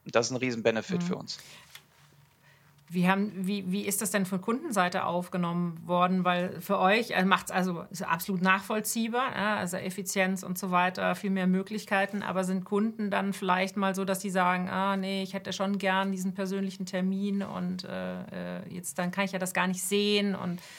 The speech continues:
Speaker 2: wie sind, wie haben die das aufgenommen?
Speaker 1: Sehr unterschiedlich tatsächlich. Also man muss auch ein bisschen trennen,
Speaker 2: Mhm.
Speaker 1: ich glaube auch zwischen, zwischen Deutschland und, äh, den, ich nenn's mal den internationaleren Märkten.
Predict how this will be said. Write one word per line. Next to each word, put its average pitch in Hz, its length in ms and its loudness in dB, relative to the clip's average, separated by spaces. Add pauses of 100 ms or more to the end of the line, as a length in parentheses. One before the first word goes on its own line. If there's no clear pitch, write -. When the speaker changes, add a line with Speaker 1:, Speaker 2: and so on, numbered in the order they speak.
(200)
Speaker 2:
wie 185 140 -4
sind, 185 180 -2
wie 190 120 -4
haben 202 120 -2
die 202 80 -4
das 185 140 -6
aufgenommen? 214 580 -6 (160)
Speaker 1:
Sehr 123 300 4
unterschiedlich - 540 -2
tatsächlich. 113 540 0
Also 123 340 2
man 123 160 0
muss 139 140 0
auch 147 220 2
ein 131 60 -10
bisschen 139 220 -2
trennen, 160 460 0
Speaker 2:
Mhm. - 140 -10
Speaker 1:
ich - 260 -12
glaube 135 200 6
auch 139 60 2
zwischen, 135 420 -2
zwischen 127 340 -4
Deutschland 147 680 4
und, 131 380 -2
äh, 123 160 4
den, 127 360 0
ich 87 320 -4
nenn's 139 200 2
mal 135 100 4
den 127 180 2
internationaleren 143 800 4
Märkten. 156 440 0